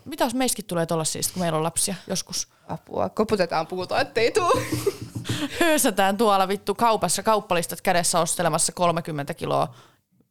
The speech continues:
Speaker 1: vittu perunalaatikkoa.
Speaker 2: Niin, mut mieti oikeesti. Siis mä nostan kyllä ihan täysin hattua jokaiselle äitille
Speaker 1: Mm.
Speaker 2: tai isälle tai ihan ylipäätään ihmiselle, joka sitä jouluruokaa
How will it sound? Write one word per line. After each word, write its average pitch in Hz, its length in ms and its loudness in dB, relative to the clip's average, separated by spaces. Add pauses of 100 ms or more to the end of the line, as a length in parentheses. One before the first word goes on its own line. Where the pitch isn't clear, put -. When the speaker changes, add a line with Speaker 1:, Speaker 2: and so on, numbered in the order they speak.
Speaker 1:
vittu - 220 -10
perunalaatikkoa. 76 840 -4 (240)
Speaker 2:
Niin, 233 180 4
mut 269 120 2
mieti 403 480 2
oikeesti. 233 600 0
Siis 185 240 0
mä 262 220 4
nostan 214 400 -4
kyllä 180 200 -4
ihan 226 340 -4
täysin 156 340 -2
hattua 175 460 0 (440)
jokaiselle 294 680 2
äitille 240 480 2
Speaker 1:
Mm. 214 80 0
Speaker 2:
tai 214 240 2
isälle 208 300 -2
tai 196 260 2
ihan 190 200 2
ylipäätään 170 540 0
ihmiselle, 196 560 0
joka 185 260 2
sitä 170 360 -2
jouluruokaa 180 760 0